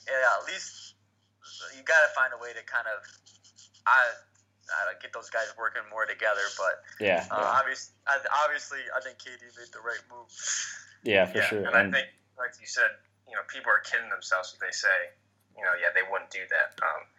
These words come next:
Speaker 3: and the thing that impresses me the most about Golden State is they have so many people, like you said, about team chemistry, um, but they have so many people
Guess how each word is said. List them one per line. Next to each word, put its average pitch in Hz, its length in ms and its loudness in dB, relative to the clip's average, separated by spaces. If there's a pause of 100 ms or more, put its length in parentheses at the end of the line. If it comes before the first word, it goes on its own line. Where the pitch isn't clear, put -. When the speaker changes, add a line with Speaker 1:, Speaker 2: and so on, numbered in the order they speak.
(340)
Speaker 3:
and - 100 8
the - 80 2
thing 143 140 2
that - 100 6
impresses - 400 0
me 110 80 -14
the 92 160 -8
most 110 240 -4
about 92 240 -4
Golden 98 240 -12
State 104 320 -4
is - 220 -16 (500)
they 170 160 0
have 160 160 4
so 139 320 -8
many 127 320 -16
people, 117 400 -16 (140)
like 110 180 0
you - 80 -18
said, 101 240 -4
about 95 240 -4
team 104 240 -18
chemistry, 101 480 -4 (220)
um, 92 180 -2
but 98 160 -6
they 131 80 6
have 135 80 4
so 143 240 -4
many 117 160 -8
people - 480 -12